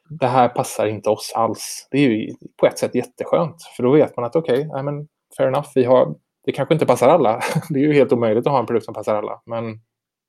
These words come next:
och sen har jag märkt med mig själv också att jag, eh, ser framför mig att man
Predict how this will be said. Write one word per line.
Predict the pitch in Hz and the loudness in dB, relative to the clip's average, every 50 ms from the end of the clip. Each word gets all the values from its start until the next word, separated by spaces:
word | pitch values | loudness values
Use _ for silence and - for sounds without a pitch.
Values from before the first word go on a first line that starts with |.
| _ _ _ - - | _ _ _ -10 -4
och | - | 0
sen | - 127 151 | 2 4 4
har | 170 | 4
jag | 147 135 | 4 4
märkt | 123 113 95 | 4 2 2
med | 123 113 | 0 -2
mig | 110 - | 0 2
själv | 117 117 139 143 | 2 4 4 4
också | 120 - 113 | 2 2 0
att | 107 101 | -2 0
jag, | 113 113 110 113 117 120 120 131 | 0 2 2 4 4 2 2 2
eh, | 131 127 131 131 131 123 113 _ _ _ _ _ _ - - - 143 127 | 2 4 4 2 2 -2 -8 _ _ _ _ _ _ -20 -14 -12 -10 -2
ser | - 143 127 | 2 2 2
framför | - 147 131 117 131 120 | 4 2 0 0 0 0
mig | 117 | 0
att | 117 - - | 0 0 -2
man | 120 117 113 113 113 110 110 | -4 -6 -6 -6 -8 -10 -12